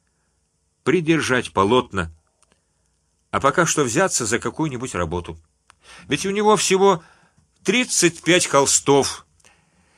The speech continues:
и если отдавать их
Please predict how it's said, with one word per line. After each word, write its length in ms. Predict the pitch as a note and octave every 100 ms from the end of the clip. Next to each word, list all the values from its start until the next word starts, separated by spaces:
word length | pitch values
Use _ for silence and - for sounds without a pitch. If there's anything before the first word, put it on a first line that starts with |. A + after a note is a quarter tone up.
| _ _ _ _ _ _ _ _
и 120 | C#3
если 360 | E3 D#3+ D3 D3+
отдавать 720 | - C3+ G2+ C3+ C#3+ C3 C3+
их 380 | C3 - -